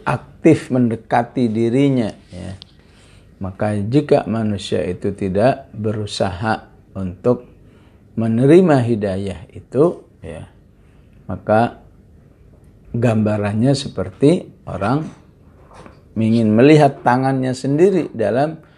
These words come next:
kegelapan yang sangat pekat seperti gelapnya, eh, bahrun lujji, ya, maka hidayah itu tidak bisa didapatkan,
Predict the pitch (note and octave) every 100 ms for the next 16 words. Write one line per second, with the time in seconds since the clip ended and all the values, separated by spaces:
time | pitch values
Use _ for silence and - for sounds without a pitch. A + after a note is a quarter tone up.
0 | - _ _ - A2 A#2 A#2 A2+ - C3+
1 | B2 A2+ G#2 A2 G#2+ G#2 - - - B2+
2 | - G2+ G2+ G2 - G#2 G2+ G2+ A2+ A#2
3 | A2 A2 G#2 F#2+ - - - - - -
4 | _ - - F#2 F#2+ F#2+ F#2+ F#2 G2+ C3
5 | - B2+ C3+ A#2+ A2+ A2 F2+ G2 C#3+ F#3+
6 | - - - E2 D#2 E2 _ _ _ F2+
7 | E2 G#2+ C3+ - - - - - - -
8 | A2+ F#2+ F#2 F#2 E2+ F#2 - B2 A#2+ -
9 | - A#2+ G2+ G2 G2 - G#2+ F#2 - G#2
10 | - F#2 F2 E2+ - B1+ - - D2